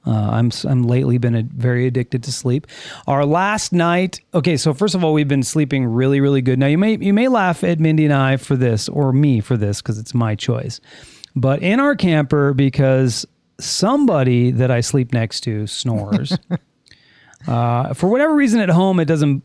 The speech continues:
Speaker 1: bother me. But when we're camping, where our heads are, it's this,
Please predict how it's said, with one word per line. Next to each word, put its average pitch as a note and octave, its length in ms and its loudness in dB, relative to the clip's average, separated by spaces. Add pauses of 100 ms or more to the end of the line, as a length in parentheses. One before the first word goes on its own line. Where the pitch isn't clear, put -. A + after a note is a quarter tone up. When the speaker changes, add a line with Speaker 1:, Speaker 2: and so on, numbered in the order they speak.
(100)
Speaker 1:
bother D3 420 2
me. G3+ 340 2 (580)
But C#3 380 0
when D#3+ 400 0
we're D#3 140 0
camping, D#3+ 680 0
where F3+ 500 0
our G#3 120 2
heads D#3+ 440 0
are, F3+ 260 2
it's D#3 200 -2
this, - 280 -4